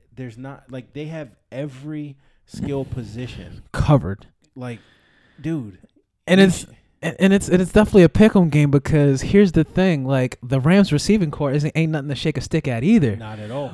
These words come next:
Speaker 2: So, like, you got Robert Woods, Cooper Kupp. For some reason, people forget about this man.
Speaker 1: And I don't know
Speaker 2: And
Speaker 1: why.
Speaker 2: he just, he just blows, he just goes straight down the field. He's wide open, got six steps on the next guy,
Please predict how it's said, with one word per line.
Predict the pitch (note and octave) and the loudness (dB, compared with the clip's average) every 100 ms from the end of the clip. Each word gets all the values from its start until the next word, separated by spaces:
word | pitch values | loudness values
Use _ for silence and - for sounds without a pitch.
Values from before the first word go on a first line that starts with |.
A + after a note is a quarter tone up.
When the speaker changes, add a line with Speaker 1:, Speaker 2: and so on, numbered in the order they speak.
| - | -10
Speaker 2:
So, | - F3+ | 0 2
like, | E3 D#3+ D3 F3+ | 4 2 2 2
you | |
got | G3+ F3 C#3 C3+ | 4 4 2 -2
Robert | D#3+ F3 | 2 2
Woods, | C#3+ D3 D#3 E3 - | 4 6 6 4 0
Cooper | - G#3 F#3 | 2 4 4
Kupp. | - F3 F3+ - | 4 2 -2 -4
For | - - | -14 -12
some | D#3+ - A#3 B3 | -10 0 2 2
reason, | A3 A#3 G3 F3 | 2 0 0 2
people | - A#3+ B3 | 4 4 -2
forget | A3+ F3+ C#3+ - A#3 D4 | -2 -2 -4 -4 0 0
about | G3 F#3 D3 | 0 -2 -4
this | D3+ C#3 | -8 -10
man. | D#3 C3 G#2+ | -10 -10 -12
Speaker 1:
And | G2+ | -16
I | G2 | -18
don't | G2+ | -16
know | G#2+ | -12
Speaker 2:
And | D#3+ | -4
Speaker 1:
why. | B3 | -2
Speaker 2:
he | |
just, | A#3 F3 | -2 -4
he | A3+ | -8
just | G#3 E3+ D3 | -8 -10 -10
blows, | D#3 F#3+ A#3 F#3+ | -4 0 0 -2
he | F#3+ | -10
just | G#3 F#3+ | -10 -6
goes | F3+ D#3+ | -6 -6
straight | - F#3+ G#3+ | -4 -4 -2
down | A#3+ B3+ | -2 -2
the | C#4 | -4
field. | G#3+ F#3+ | -4 -4
He's | F#3 D#3+ | -6 -6
wide | F#3+ G#3+ | -6 -4
open, | G3 F#3 | -4 -4
got | E3+ C#3 | -4 -6
six | - G3 - | -8 -10 -8
steps | G#3+ F#3+ | -8 -8
on | G3 | -10
the | F3+ | -8
next | F#3 - | -8 -4
guy, | F#3 F3+ D#3+ C3+ | -2 0 -2 -6